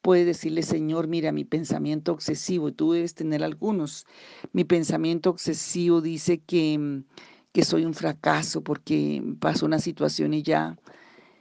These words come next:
eh, he pensado eso. Ayúdame, Señor, a ver cuáles son mis pensamientos, todo lo que a mi parecer es verdad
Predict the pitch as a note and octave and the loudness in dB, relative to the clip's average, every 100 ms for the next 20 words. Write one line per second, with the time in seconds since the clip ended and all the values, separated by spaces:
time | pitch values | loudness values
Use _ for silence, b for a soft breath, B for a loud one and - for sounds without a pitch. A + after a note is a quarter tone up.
0 | b _ - F2+ E2 - D#2 - - - | b _ 2 4 4 0 -6 -8 -14 -20
1 | - A#2 - F#3 E3+ E3+ D#3+ D#3+ D3+ D3+ | -10 -4 2 2 2 -2 0 0 0 -2
2 | - D#3+ D#3 D3 F#3+ G#3 G3+ F3+ E3+ D3 | -4 -4 -2 0 2 2 0 -2 -2 -2
3 | D3 D3+ D#3 - _ - D#3 D#3 D3+ E3+ | -2 -4 -8 -18 _ -2 0 0 0 0
4 | E3+ F3 F3 F3 D3+ E3+ D#3 D#3 D3 C#3+ | 0 0 -2 -2 -2 -4 -2 -2 -2 0
5 | D#3 D#3 D#3 C3+ - - b b b b | 0 0 -4 -8 -8 -16 b b b b
6 | b b - F3+ F3 E3+ D#3+ D#3 D3+ C#3+ | b b 4 8 8 4 0 -2 2 2
7 | D3 C#3 - D#3+ E3 D#3+ D3+ C#3+ C#3+ D3 | 2 0 2 2 2 2 2 0 -2 -2